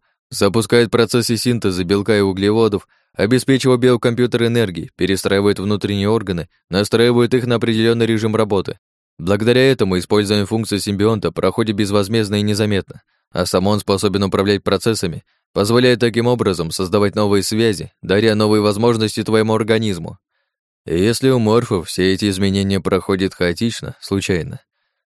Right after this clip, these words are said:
то здесь все подчиняется строгой программе. Это вершина эволюции, Алтай. Ты сможешь развивать у себя те способности, которые нужны именно тебе.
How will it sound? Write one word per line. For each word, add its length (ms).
то 240
здесь 260
все 280
подчиняется 580
строгой 360
программе. 600
Это 320
вершина 540
эволюции, 540
Алтай. 500
Ты 160
сможешь 460
развивать 520
у 60
себя 260
те 200
способности, 720
которые 360
нужны 360
именно 260
тебе. 400